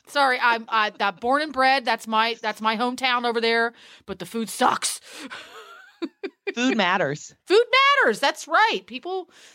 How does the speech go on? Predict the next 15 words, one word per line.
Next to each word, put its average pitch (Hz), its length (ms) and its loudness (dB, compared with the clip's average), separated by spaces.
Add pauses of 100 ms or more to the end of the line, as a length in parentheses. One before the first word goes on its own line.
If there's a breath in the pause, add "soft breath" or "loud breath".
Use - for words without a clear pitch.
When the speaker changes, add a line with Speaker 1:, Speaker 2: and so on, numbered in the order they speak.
Speaker 1:
they 220 80 -4
need 285 160 -6
to 349 40 -6
get 349 200 -2
that 320 160 0
through 302 140 -8
their 285 140 -2
heads 285 240 -4
that 196 120 -6
you 190 100 -12
need 262 140 -8
to 285 60 -8
have 269 140 -6
good 247 200 -8
food. 262 340 -6